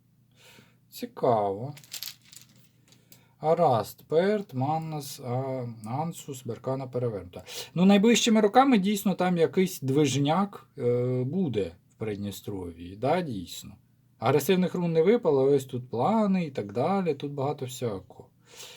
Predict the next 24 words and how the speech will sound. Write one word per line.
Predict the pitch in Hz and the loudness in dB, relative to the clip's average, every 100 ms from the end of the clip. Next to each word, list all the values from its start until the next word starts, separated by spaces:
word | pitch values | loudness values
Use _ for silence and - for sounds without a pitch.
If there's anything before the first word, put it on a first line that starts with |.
| - - _ 156 | -20 -20 _ 8
Ось | 208 247 | 10 10
Перт, | - 175 151 117 101 - | 6 6 6 6 -2 -10
ну, | 131 175 190 | -4 0 0
якраз | 151 - 151 170 160 | 0 2 6 6 4
і | 165 | -2
є | 151 139 113 | 0 2 2
в | 95 | -2
плані. | 113 117 117 113 104 _ _ _ - | -6 -4 -2 -4 -8 _ _ _ -2
Ну, | 196 269 | 2 4
удача. | 190 135 107 - 107 95 _ _ _ _ _ _ - | 6 6 4 -6 -16 -18 _ _ _ _ _ _ -8
Удача | 262 311 190 151 127 120 120 _ - | -2 4 6 4 2 -10 -12 _ -8
буде. | 123 113 104 101 _ _ - - | -6 -6 -8 -12 _ _ -10 8
Ось | 202 254 - | 10 10 6
Маннас, | 165 165 156 143 135 127 | 0 2 0 -2 -6 -4
якась | 143 139 214 214 | -2 2 2 2
влада. | 156 139 139 123 117 123 - | -2 2 2 2 -2 -6 -6
Це | 175 180 | -2 0
не | 190 | 0
про | 175 131 | 2 2
нашу | 120 110 - 123 | 2 -2 -6 -6
владу. | 117 113 110 110 110 - | -4 -4 -4 -8 -14 -6
Ну, | 131 | 0
молдовська | 127 127 143 262 - 185 | 0 6 6 6 4 0
влада, | 151 131 123 107 101 | 0 2 0 -2 -8